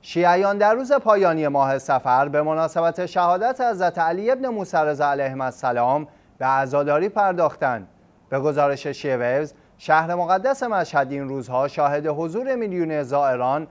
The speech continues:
و عزادارانی بود که از اقصا نقاط جهان و ایران خود را به این شهر رساندند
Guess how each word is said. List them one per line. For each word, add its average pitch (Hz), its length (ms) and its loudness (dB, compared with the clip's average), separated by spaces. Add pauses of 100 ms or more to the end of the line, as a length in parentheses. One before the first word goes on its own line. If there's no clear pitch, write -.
(260)
و 143 60 0
عزادارانی 185 760 0
بود 160 240 -2
که 135 140 -2
از 135 180 2
اقصا 147 360 2
نقاط 226 340 -2
جهان 151 460 -2
و 135 60 0
ایران 131 540 -2 (300)
خود 143 280 -2
را 147 120 4
به 143 80 -2
این 143 160 -4
شهر 196 320 0
رساندند 160 640 -2